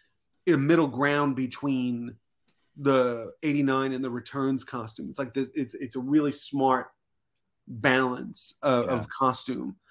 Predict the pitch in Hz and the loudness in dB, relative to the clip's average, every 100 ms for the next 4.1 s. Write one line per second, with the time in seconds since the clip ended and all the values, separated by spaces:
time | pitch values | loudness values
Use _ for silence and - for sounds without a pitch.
0 | _ _ 143 135 123 110 104 _ _ _ | _ _ 6 8 8 2 -8 _ _ _
1 | _ _ - - 139 143 135 151 147 156 | _ _ -20 -4 6 8 8 2 0 2
2 | 135 - _ _ _ _ _ 127 127 175 | 0 -4 _ _ _ _ _ -4 6 6
3 | 175 156 143 131 120 - 139 139 120 107 | 8 4 4 2 -2 -8 -4 -4 -4 -6
4 | 143 | -8